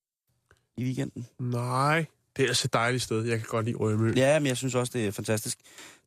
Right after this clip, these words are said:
Speaker 1: Der er det, der hedder Pit Pat Rømø Billiardgolf.
Speaker 2: Den skal jeg lige have en gang til.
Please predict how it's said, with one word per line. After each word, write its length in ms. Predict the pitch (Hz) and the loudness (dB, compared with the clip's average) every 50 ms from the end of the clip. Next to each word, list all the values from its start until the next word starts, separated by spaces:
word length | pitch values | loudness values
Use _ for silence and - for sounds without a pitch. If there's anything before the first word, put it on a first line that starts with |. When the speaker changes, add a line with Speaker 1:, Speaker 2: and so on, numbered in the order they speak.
| - - | 2 2
Speaker 1:
Der 60 | 143 | 4
er 80 | 139 | 4
det, 140 | 139 156 151 | 2 0 0
der 60 | 165 | 2
hedder 220 | 156 156 147 131 127 | 4 4 6 4 4
Pit 240 | - - - 190 - | 2 0 -4 -2 0
Pat 220 | - 170 151 - | 0 0 0 2
Rømø 240 | 131 143 156 170 143 | 2 2 2 2 0
Billiardgolf. 680 | - 160 156 160 170 165 - - 110 - - - - - _ _ _ _ _ _ _ _ _ _ _ _ _ _ _ _ _ _ _ _ _ _ _ _ _ _ _ _ _ _ - | 0 0 0 2 2 0 2 0 0 0 -2 -6 -16 -18 _ _ _ _ _ _ _ _ _ _ _ _ _ _ _ _ _ _ _ _ _ _ _ _ _ _ _ _ _ _ -4
Speaker 2:
Den 120 | - 160 143 | -2 -2 -2
skal 140 | - - 151 | 0 0 0
jeg 80 | 139 135 | 2 2
lige 120 | 139 127 | 2 2
have 140 | 120 131 113 | 2 2 0
en 80 | 117 | 0
gang 180 | 117 113 113 117 | 0 -2 -2 -2
til. 200 | - - 120 113 | 0 -2 -2 -2